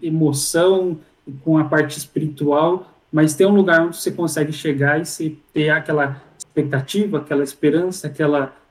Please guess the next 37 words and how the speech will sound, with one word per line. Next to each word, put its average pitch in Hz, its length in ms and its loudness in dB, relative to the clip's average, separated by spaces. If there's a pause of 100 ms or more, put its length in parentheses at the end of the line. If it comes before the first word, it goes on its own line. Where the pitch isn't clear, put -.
(160)
é, 139 140 0
aquele 190 300 4
desejo 196 580 6
que 175 100 -6
todo 185 260 2
mundo 151 320 -4
tem, 175 340 -4 (160)
e 143 60 -8
agora 135 480 0 (440)
falando 143 640 0 (320)
não 165 220 0
só 147 340 -2
de 135 180 -6
quem 143 280 -2
tem 135 240 -2
fé 202 440 0
e 170 80 -12
de 147 120 -8
quem 147 180 -4
não 151 240 -2
tem 131 220 -2
fé, 175 340 -8 (460)
mas 151 680 2 (260)
essa 127 440 0
importância, 202 960 4
essa 147 180 -4
importância 196 520 0
da 190 100 0
conexão 185 840 -2 (140)
com, 139 320 0 (520)
com 151 180 2
esse 156 180 0
caminho 180 440 2
da 147 120 0
religião, 135 540 0
né? 143 160 -2 (160)
Porque 135 420 2